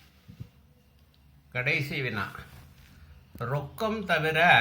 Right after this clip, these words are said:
இதர மறுபயனுக்காக பங்கு வெளியீடு என்றால் என்ன?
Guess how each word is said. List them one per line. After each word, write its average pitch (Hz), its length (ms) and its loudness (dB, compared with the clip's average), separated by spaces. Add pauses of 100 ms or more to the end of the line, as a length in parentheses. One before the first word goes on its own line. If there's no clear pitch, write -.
(440)
இதர 180 540 4
மறுபயனுக்காக 160 1300 0
பங்கு 135 420 -2
வெளியீடு 143 560 0
என்றால் 131 440 0
என்ன? 104 400 -6